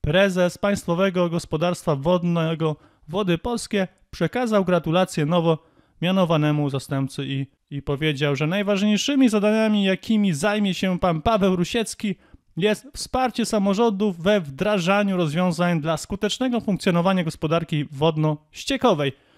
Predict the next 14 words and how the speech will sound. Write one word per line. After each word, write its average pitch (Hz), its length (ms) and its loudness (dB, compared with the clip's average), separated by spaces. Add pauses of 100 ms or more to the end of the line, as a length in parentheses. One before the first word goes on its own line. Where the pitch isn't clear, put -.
(220)
I 202 100 0
nic 277 240 0
by 269 100 2
nie 220 140 4
było 220 200 4
w - 40 -4
tym 185 200 2
dziwnego 190 480 6
i 196 120 4
głupiego 196 500 4
i 180 100 4
śmiesznego 180 600 0
i 160 160 0
denerwującego, 170 800 2